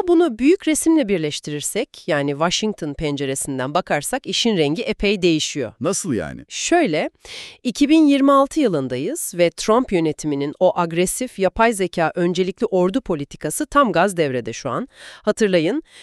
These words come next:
Speaker 1: gözetim teknolojilerine ve otonom silahlara karşı sert duran Anthropic şirketini bir gecede tedarik zinciri riski ilan ettiler.
Speaker 2: Ve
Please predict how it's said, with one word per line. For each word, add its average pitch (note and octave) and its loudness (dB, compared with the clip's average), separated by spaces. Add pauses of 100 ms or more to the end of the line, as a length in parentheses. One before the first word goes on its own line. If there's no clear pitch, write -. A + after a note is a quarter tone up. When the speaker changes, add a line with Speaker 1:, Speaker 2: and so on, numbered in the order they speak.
(120)
Speaker 1:
gözetim F#3+ 2
teknolojilerine A3+ 0
ve G#3 2
otonom G3 -2
silahlara G#3 -2
karşı F3+ -4
sert - -2
duran F3+ 2 (360)
Anthropic G3+ 0
şirketini D#3+ -2 (240)
bir B3 4
gecede F3+ 0
tedarik F#3+ 0
zinciri E3+ 0
riski C#3 -4
ilan G3+ 2
ettiler. B2+ -8
Speaker 2:
Ve B2+ 0